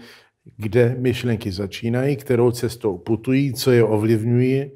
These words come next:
a jestli je jich moc nebo málo, a podle toho určujeme ty sklony.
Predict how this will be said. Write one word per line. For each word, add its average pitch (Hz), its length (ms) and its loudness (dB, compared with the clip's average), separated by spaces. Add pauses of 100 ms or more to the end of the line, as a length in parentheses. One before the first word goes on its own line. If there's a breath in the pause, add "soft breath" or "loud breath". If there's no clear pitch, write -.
(340 loud breath)
a 110 400 0
jestli 113 500 -2
je 117 120 4
jich 107 180 -2
moc 117 260 0
nebo 104 260 0
málo, 117 400 2
a 120 60 2
podle 120 300 0
toho 110 300 -2
určujeme 104 560 -4
ty 101 160 -8
sklony. 113 680 0